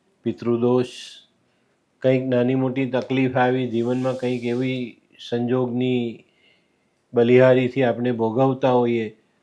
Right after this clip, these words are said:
મહારાજ કે, "ભાઈ, બહુ મોટો નાગદોષ, બહુ મોટો પિતૃદોષ, બહુ મોટો નારાયણ બલી કરાવવો પડે." કરાવી આવ્યા, પણ બે વર્ષ, પાંચ વર્ષ પછી કોઈ ફરક નહીં.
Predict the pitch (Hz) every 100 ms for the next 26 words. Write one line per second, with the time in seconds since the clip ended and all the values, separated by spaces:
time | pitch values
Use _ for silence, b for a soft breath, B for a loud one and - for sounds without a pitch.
0 | _ - 113 120 117 107 113 113 113 107
1 | 117 120 117 123 117 117 113 107 117 117
2 | 113 113 107 117 113 110 117 113 - 117
3 | 113 117 110 - 113 117 117 110 120 113
4 | 110 117 113 117 107 117 113 113 113 113
5 | 110 110 113 B B B _ 190 196 196
6 | 185 160 127 101 107 113 139 143 151 143
7 | 143 139 - 127 127 131 131 127 131 131
8 | - 104 120 113 123 120 113 110 98